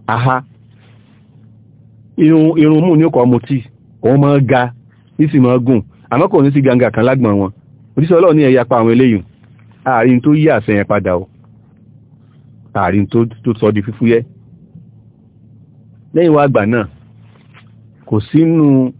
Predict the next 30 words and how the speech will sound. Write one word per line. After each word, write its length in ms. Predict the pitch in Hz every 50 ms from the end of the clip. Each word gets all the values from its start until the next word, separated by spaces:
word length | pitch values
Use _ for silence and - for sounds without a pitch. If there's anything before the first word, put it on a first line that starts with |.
| _ _ _ _ _ -
ẹ 160 | 120 151 165
rí 80 | 143 135
pé 120 | - 151 151
àwọn 180 | 139 123 - 120
ẹ̀sìn 220 | 107 107 - 139 156
pè 100 | 156 170
wá 140 | 131 123 123 135
síbi 180 | 139 135 123 131
àwọn 460 | 120 107 101 107 - - 110 117 120 117 107
àkíyèsí 460 | 107 - 160 156 139 - - 143 139
kan 180 | - 123 113
nínú 200 | 120 131 135 123 107
tí 120 | 113 135
máa 180 | 127 120 120 120
jáde 280 | 117 135 131 120 107 107
lára. 340 | 113 113 107 104 104 98 104 _ _ _ - - -
Inú 180 | 127 139 156
ẹ̀ 100 | 165 156
lè 140 | 135 117 113
kánná 300 | 113 - 127 131 135 135
wà, 220 | 135 139 131 107 90 - - - _ -
ó 120 | - 113
ní 80 | 120 127 120
ẹ 100 | 113 107 101 98
gé. 180 | 117 110 104 107 - - - - -
Inú 180 | 135 135 165 170
ẹ̀ 100 | 151 127
nírun 160 | 120 120 120
abíyá 380 | 120 117 117 135 139 139 135 135
wà, 160 | 135 127